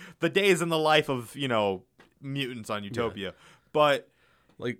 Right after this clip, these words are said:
Speaker 2: personally, if I was, if I was ever able to have gotten something signed by Stan Lee, I would have to have done either a book written by him and Kirby
Speaker 1: Mm-hmm.
Speaker 2: or, uh, it, oh, God damn, I'm getting old and I'm blanking on everything.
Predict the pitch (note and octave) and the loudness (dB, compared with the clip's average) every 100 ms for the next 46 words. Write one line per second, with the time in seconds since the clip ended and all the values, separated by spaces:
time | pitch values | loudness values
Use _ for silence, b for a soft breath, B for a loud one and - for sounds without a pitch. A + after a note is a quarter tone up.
0 | _ E3 F3 F#3+ F#3 D#3 C#3+ C#3 C3+ C3 | _ 0 2 2 0 2 2 2 -2 -2
1 | A#2 A#2+ B2+ B2+ A#2+ G#2 G#2 A#2+ A#2 A#2 | -4 -2 0 0 -2 -6 -10 -6 -4 -2
2 | A2+ A2 A#2+ _ _ A#2+ A2+ A#2 B2 C3 | -4 -6 -12 _ _ -6 -4 -4 -4 -4
3 | A#2+ G#2+ A#2+ A#2 - A#2 A2+ A2 A#2 A#2 | -4 -2 -4 -4 -8 -6 -8 -6 -4 -4
4 | A2+ A2 A2 A2 - A#2+ A2+ A2 A#2 A#2+ | -4 -4 -2 -4 -6 -4 -2 -2 -2 -4
5 | b b b b b b b B2 B2+ A#2+ | b b b b b b b 2 4 4
6 | A#2+ G#2 - B2+ A2+ - B2 A2 A#2+ A2+ | 2 0 0 4 4 4 -2 0 0 0
7 | A#2 B2 B2 A#2+ G#2 B2 B2 A#2+ A#2 - | 0 -4 -4 -2 -4 0 -2 -2 -6 -6
8 | A2 G2+ F#2 A#2 B2+ B2 G#2+ G2 G#2 - | -6 -6 -6 -6 -6 -4 -4 -4 -10 -14
9 | _ C3 A2 A2 _ _ A#2+ A2+ G#2+ G2+ | _ -16 -16 -16 _ _ 0 0 2 -2
10 | G2 G#2+ G2 F#2 F2 _ _ _ - A2+ | -4 -4 -4 -6 -12 _ _ _ -16 -14
11 | - - - - - - - - - - | -14 -18 -20 -20 -20 -18 -16 -16 -20 -20
12 | - - G#2 G#2+ G#2 G#2+ G#2 G#2 F#2 G2+ | -20 -20 -20 -18 -18 -18 -18 -18 -20 -20
13 | - G2+ G#2 F#2 F#2+ G2 G#2 - G#2+ | -20 -20 -20 -20 -18 -18 -18 -18 -18